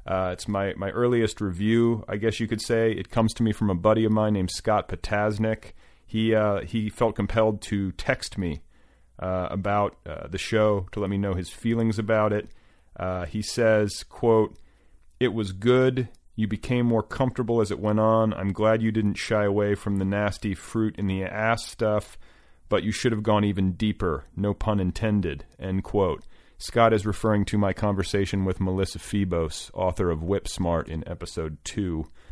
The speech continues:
Uh, I'll let you listen to it to figure out what fruit, uh, fruit in the ass stuff means.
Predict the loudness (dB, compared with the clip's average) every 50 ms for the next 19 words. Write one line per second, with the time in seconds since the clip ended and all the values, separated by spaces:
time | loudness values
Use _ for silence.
0 | -16 -16 -14 -12 -10 -6 -4 -4 -4 -4 -4 -4 -2 -2 -2 -2 -2 -2 -2 -2
1 | -2 -2 -4 -4 -2 -4 -4 -6 -8 -10 -12 -8 -8 -8 -6 -4 -4 -4 -2 -4
2 | -4 -6 -8 -12 -12 -18 -12 -6 -4 -2 -2 -4 -6 -10 -16 _ -20 -16 -10 -8
3 | -6 -4 -4 -6 -6 -4 -2 -2 0 0 -2 -4 -2 -2 -4 -4 -4 -4 -6 -6
4 | -10 -8 -8 -8 -8 -8 -6 -6 -6 -4 -4 -6 -8 -10 -12